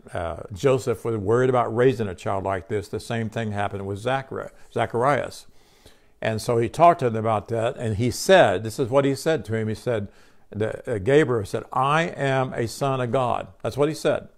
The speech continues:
He didn't say, "I'm an angel," I'm, or anything else. He said, "I am a son of God who stands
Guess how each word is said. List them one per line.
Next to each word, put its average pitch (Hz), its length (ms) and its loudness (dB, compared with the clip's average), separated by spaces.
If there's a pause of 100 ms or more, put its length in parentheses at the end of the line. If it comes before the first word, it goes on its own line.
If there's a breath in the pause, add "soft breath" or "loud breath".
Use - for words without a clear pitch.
(540)
He 104 80 -4
didn't 107 180 -2
say, 156 140 2
"I'm 156 120 4
an 156 160 0
angel," 131 640 2
I'm, 104 260 -4 (300 soft breath)
or 95 160 0
anything 131 320 0
else. 123 140 0
He 117 80 -4
said, 117 240 -4
"I 127 180 -2
am 139 140 0
a 113 40 -4
son 143 300 0
of 160 100 -2
God 117 280 4
who 117 120 0
stands 147 600 0